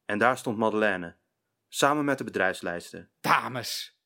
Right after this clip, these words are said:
Speaker 2: het is hier een fabriek en jullie gedragen jezelf als barbaren.
Speaker 1: De vrouw met het mes wilde reageren, maar Madeleine stak zijn hand in de lucht.
Speaker 2: Ik wil het niet horen. Jullie mogen dit oplossen met de bedrijfsleidster. Als ik morgen terugkom, wil ik dat jullie als beschaafde mensen gedragen.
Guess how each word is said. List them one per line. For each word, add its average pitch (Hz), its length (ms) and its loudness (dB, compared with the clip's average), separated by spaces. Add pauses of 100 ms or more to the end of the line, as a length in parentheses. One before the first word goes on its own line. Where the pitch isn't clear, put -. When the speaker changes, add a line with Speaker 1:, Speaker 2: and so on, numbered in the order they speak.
(340)
Speaker 2:
het - 140 -8
is 208 140 2
hier 196 140 2
een 175 60 2
fabriek 185 400 2
en 165 80 2
jullie 190 200 2
gedragen 208 480 2
jezelf 196 360 4
als 180 160 2
barbaren. 180 720 4 (300)
Speaker 1:
De 117 100 0
vrouw 160 220 6
met 170 140 -2
het 147 100 0
mes 151 220 2
wilde 139 220 4
reageren, 120 640 2 (440)
maar 104 140 0
Madeleine 117 440 4
stak 135 200 0
zijn 120 160 2
hand 107 200 2
in 95 80 -4
de 92 80 -4
lucht. - 360 -8
Speaker 2:
Ik - 140 0
wil 240 160 6
het 214 120 4
niet 254 140 4
horen. 143 440 0 (920)
Jullie 160 240 4
mogen 160 280 2
dit 127 160 0
oplossen 180 460 2
met 147 140 0
de 147 60 -2
bedrijfsleidster. 120 920 2 (760)
Als - 160 -12
ik 110 100 -6
morgen 123 380 2
terugkom, 180 560 2
wil 139 120 6
ik 139 100 2
dat 127 180 2
jullie 139 300 4
als - 200 -4
beschaafde 151 580 4
mensen 135 380 4
gedragen. 95 680 0